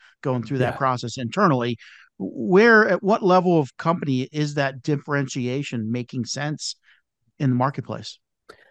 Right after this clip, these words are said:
Speaker 2: Yeah, six years ago, when I first hit this problem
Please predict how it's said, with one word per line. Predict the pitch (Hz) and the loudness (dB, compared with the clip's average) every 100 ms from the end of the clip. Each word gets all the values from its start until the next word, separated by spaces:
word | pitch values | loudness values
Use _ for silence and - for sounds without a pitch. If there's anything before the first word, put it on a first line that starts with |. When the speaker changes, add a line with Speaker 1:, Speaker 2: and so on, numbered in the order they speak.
| _ - | _ 2
Speaker 2:
Yeah, | 120 | 4
six | 123 220 - 311 | 4 0 -2 0
years | 247 185 | 2 2
ago, | 123 131 120 113 107 107 | 2 6 8 8 6 4
when | 107 107 | 0 2
I | 113 131 | 2 2
first | 127 110 - | 2 0 -2
hit | 127 110 101 | -6 -4 -4
this | 107 - | -4 -6
problem | - 98 92 92 92 92 90 87 | -2 0 0 -2 -4 -6 -6 -8